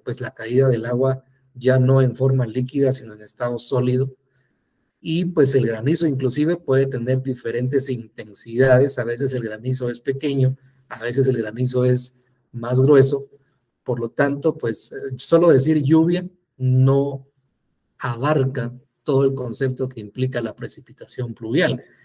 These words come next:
La nieve, inclusive, en algunas regiones del mundo, también es un tipo de precipitación y no es agua líquida. Entonces, repito, la lluvia es una de las manifestaciones de la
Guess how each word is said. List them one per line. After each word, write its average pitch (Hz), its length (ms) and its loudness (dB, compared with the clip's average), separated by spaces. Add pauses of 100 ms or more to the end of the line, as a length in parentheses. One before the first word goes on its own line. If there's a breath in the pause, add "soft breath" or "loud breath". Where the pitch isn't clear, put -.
(100)
La 120 200 -4
nieve, 202 680 8
inclusive, 143 760 -4
en 135 80 -8
algunas 139 320 -6
regiones 143 400 -6
del 127 140 -2
mundo, 147 440 0 (360 soft breath)
también 127 360 -2
es 135 140 0
un 135 120 -4
tipo 139 260 0
de 120 100 2
precipitación 143 840 -2 (500 soft breath)
y 127 120 -2
no 123 320 2
es 117 180 -4
agua 104 220 -6
líquida. 160 400 -4 (240)
Entonces, 143 760 -4 (340 soft breath)
repito, 202 720 0
la 120 220 -2
lluvia 240 520 0 (100)
es 165 440 -4
una 226 360 2
de 185 80 4
las 139 160 0
manifestaciones 135 960 -2
de 139 140 2
la 123 120 2